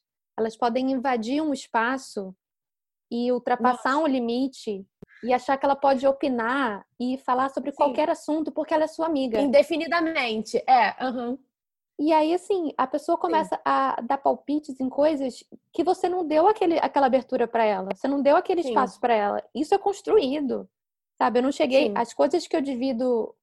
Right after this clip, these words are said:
Speaker 1: com você, por exemplo, hoje, eu não dividia com você quando eu te conheci.
Speaker 2: Sim, claro.
Speaker 1: E eu acho que isso é uma
Speaker 2: Óbvio.
Speaker 1: visão que algumas pessoas têm sobre a amizade também, que eu acho muito doida. A pessoa achar que por ela ser sua amiga,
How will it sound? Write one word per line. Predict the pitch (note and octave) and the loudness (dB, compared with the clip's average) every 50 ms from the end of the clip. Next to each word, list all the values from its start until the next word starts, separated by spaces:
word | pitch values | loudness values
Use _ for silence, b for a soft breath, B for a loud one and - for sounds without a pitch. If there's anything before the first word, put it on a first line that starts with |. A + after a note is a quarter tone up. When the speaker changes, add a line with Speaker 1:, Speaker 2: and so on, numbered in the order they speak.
| _ _ _ _ _ | _ _ _ _ _
Speaker 1:
com | - C4 C4 | -6 -4 -2
você, | A3+ B3 A3+ A3 - - A3 A#3 D4 E4 | -2 -2 -4 -4 -4 -2 0 0 0 0
por | - C#4+ A#3 | 0 -2 0
exemplo, | A3 G#3+ G3+ A3+ A3+ A#3 A3+ A3 A#3 - | 0 0 0 -2 -4 -4 -4 -6 -6 0
hoje, | - A#3 B3+ E4 F4 D#4+ C#4+ - - | 2 2 2 2 2 0 -2 -4 -2
eu | A#3 | -2
não | C4 D4 | -4 -4
dividia | D4+ - - C5+ A#4 - G4+ F4+ | -6 -6 -8 -2 4 4 4 4
com | - - C#4 | 4 2 -2
você | C4 C4+ - B3+ A#3 | -2 -2 0 -2 -2
quando | A#3+ A#3+ A3+ | -2 -2 -4
eu | A3+ | -4
te | A3+ - | -4 -6
conheci. | - A3 G#3+ G#3 - - G3 F#3+ F#3 - | -6 -8 -8 -8 -8 -12 -14 -14 -12 -16
Speaker 2:
Sim, | - - C#4 B3+ A#3 B3+ B3+ A3 | -10 -6 -4 -2 -2 -2 -2 -4
claro. | F#3+ - C#4+ E4 F4 C4 A#3 A#3+ G#3+ E3+ E3 - - | -4 -4 -2 -2 0 0 0 0 -2 -4 -8 -8 -4
Speaker 1:
E | A#3+ A#3+ | -2 2
eu | B3 | 2
acho | B3 B3 C4 - - | 2 2 2 -2 -4
que | - | -2
isso | D4 - | 0 0
é | - E4+ | 0 0
uma | D#4+ D#4+ | 0 0
Speaker 2:
Óbvio. | D4 C#4 D4+ C4+ | 0 0 -2 -2
Speaker 1:
visão | B3+ C4+ B3 B3+ | 0 0 0 0
que | B3+ C4 B3+ A3 - - - | -2 -2 -2 -2 -2 -4 -4
algumas | B3 A#3 G#3+ A#3 A3+ A#3 A#3 | -4 -4 -4 -4 -4 -6 -6
pessoas | - A#3 - A#3 A#3 A3+ | -6 -8 -6 -6 -6 -6
têm | - - A3 A3+ | -6 -8 -8 -6
sobre | A3+ - G#3+ G#3 A3 | -6 -8 -8 -6 -4
a | A3 | -4
amizade | A3 G3+ A3 G#3+ G#3+ G#3+ - | -4 -2 -2 -2 -2 -4 -6
também, | - A3 A3 A#3+ C4 | -8 -6 -6 -4 -4
que | C#4 | -4
eu | C4 | -4
acho | B3 - - D4 | -6 -4 -4 -2
muito | C#4 B3+ B3+ C#4 E4+ F4+ E4+ B3 | 0 0 0 0 -2 -2 -2 -4
doida. | G#3 G#3+ G#3 G#3+ B3+ D4 D#4 A3+ G#3+ G3 F#3 F#3+ _ - | -2 -2 0 0 0 -2 -2 -4 -4 -6 -6 -10 _ -8
A | - | -6
pessoa | B3 A#3 A#3+ - C4+ C#4 C4+ | -6 -6 -4 -4 -4 -4 -4
achar | C4+ - - C4 C4+ C4+ | -4 -2 -2 0 0 -2
que | - - C#4 C4+ - _ | -4 -6 -8 -8 -8 _
por | - D4+ E4 | -2 -2 0
ela | D#4 D4 C#4 | 0 0 0
ser | - C#4 C4 | -2 -4 -4
sua | - C4+ A#3+ | -2 -4 -4
amiga, | A3 G#3+ A3 A#3+ C#4 F4 D4+ B3 G#3+ F#3+ F#3+ | -2 -2 -2 -2 -2 -2 -2 -2 -2 -4 -6